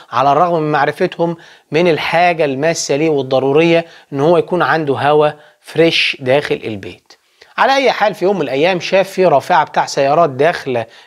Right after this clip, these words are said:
الشارع عنده عشان تعمل حاجة معينة، وبعد كده جات له فكرة، عنده سيارة رينو، فكر إن هو يحطها فوق الجراج، فوق سقف الجراج. ليه؟ عشان الناس تبدأ تصور ويبدأ الخبر ينزل في الجرايد زي ما احنا بنترجمه دلوقتي،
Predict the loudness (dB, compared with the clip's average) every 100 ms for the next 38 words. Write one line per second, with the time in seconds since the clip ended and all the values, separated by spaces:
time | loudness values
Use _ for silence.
0 | -8 -2 0 2 0 -2 -2 -2 -4 -6
1 | _ -10 -4 -2 -2 0 0 0 -2 -2
2 | -2 -2 0 2 2 -2 -6 -20 _ 0
3 | 0 2 0 2 0 -2 -6 -6 -2 -2
4 | -2 -2 -2 -2 -4 -2 2 4 4 2
5 | 0 0 2 0 -2 -20 _ -4 0 2
6 | 2 2 2 2 0 -6 -2 2 2 2
7 | -2 -20 -2 2 4 2 -2 -4 -4 -10
8 | -18 -20 _ _ -10 -4 -2 -2 -4 -6
9 | -6 -10 -20 -20 -20 -2 2 2 2 0
10 | 0 0 0 0 -2 0 -4 -4 -2 0
11 | 4 4 2 -2 _ _ -2 0 2 -2
12 | 0 0 0 0 0 0 -2 0 2 2
13 | 2 -2 -2 -2 -2 -4 -6 -4 -2 0
14 | 0 0 -4